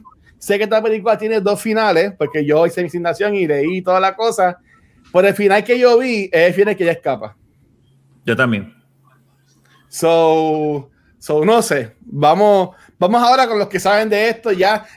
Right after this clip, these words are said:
Speaker 1: ya Rafa y yo, lo, lo, los que, lo, lo, lo, lo, los noobs en esto del misterio, pues ya fuimos. O sea,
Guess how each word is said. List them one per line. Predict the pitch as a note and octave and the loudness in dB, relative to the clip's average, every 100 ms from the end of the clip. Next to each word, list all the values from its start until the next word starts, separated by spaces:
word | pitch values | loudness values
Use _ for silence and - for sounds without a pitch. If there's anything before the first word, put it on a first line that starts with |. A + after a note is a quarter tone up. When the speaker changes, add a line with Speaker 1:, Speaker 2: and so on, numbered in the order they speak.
| - | -2
Speaker 1:
ya | G3+ A#3 | 0 2
Rafa | B3 A3 | 2 2
y | A3+ | 0
yo, | G#3+ A#3+ A#3+ | 0 2 2
lo, | G#3+ G3 F3 | 2 2 2
lo, | E3+ E3 | 0 -2
los | E3 D#3+ | -4 -2
que, | F3+ E3 | -2 -2
lo, | E3 E3 | 0 -2
lo, | D#3 D#3 | -2 -4
lo, | D#3 D#3 | -4 -6
lo, | E3 D3+ A#2 - | -6 -6 -8 -6
los | E3+ E3 | -2 0
noobs | G#3 C#4 B3 - | 2 2 0 -4
en | G3+ | -2
esto | G#3+ A3 A#3 | -2 -2 -2
del | A3+ | 0
misterio, | A3 G#3 B3 A#3+ A3+ | -2 -6 -4 -2 -2
pues | F#3+ D#3 | -4 -2
ya | F3 F3+ | -2 0
fuimos. | F3+ C#3+ C#3+ | -2 -4 -2
O | |
sea, | F#3+ | -2